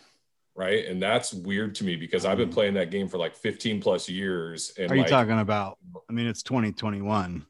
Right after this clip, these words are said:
Speaker 2: You talking about in the last two
Speaker 1: Yeah.
Speaker 2: days you haven't played it? Or
Speaker 1: No, no, no, no, no.
Speaker 2: you didn't play all of
Speaker 1: Twenty twenty,
Speaker 2: twenty twenty?
Speaker 1: dude. I logged
Speaker 2: Not
Speaker 1: in
Speaker 2: once.
Speaker 1: one, I logged in one day and it took, like, three hours to update it. And then I was like, I was so over it, dude. And, like, I logged in and you know how it is. There's,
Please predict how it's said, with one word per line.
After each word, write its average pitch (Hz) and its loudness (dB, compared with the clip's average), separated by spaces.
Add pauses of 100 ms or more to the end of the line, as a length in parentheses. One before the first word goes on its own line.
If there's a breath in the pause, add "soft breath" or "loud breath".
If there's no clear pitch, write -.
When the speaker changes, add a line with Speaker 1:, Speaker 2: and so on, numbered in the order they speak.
Speaker 2:
You 104 -2
talking 110 4
about 101 2
in 101 -2
the 101 0
last 98 -2
two - -2
Speaker 1:
Yeah. 95 2
Speaker 2:
days 104 0
you 113 2
haven't 117 -2
played 123 -4
it? 127 -4 (600)
Or 110 0
Speaker 1:
No, 104 4
no, 92 2
no, 87 0
no, 80 -4
no. 71 -12 (240)
Speaker 2:
you 127 6
didn't 139 4
play 139 8
all 120 8
of 110 -2
Speaker 1:
Twenty 123 10
twenty, - -
Speaker 2:
twenty - -2
twenty? 139 8
Speaker 1:
dude. 160 0 (1000)
I 110 4
logged 123 6
Speaker 2:
Not 104 2
Speaker 1:
in 135 6
Speaker 2:
once. 95 2
Speaker 1:
one, 104 2 (320)
I 101 2
logged 120 2
in 107 2
one 110 4
day 110 6
and 95 -2
it 85 -6
took, 104 0
like, 87 0
three 104 0
hours 101 2
to - -6
update 92 -2
it. 90 -2
And 85 -8
then 85 -6
I 82 -6
was 80 -8
like, 80 -4
I 85 -4
was 82 -2
so 82 -2
over 85 -2
it, 82 -4
dude. 92 -2
And, 90 -6
like, 87 -2
I 90 -8
logged 95 0
in 95 -2
and 87 -10
you 113 0
know 113 4
how 92 2
it 82 -2
is. 95 -4
There's, 87 -10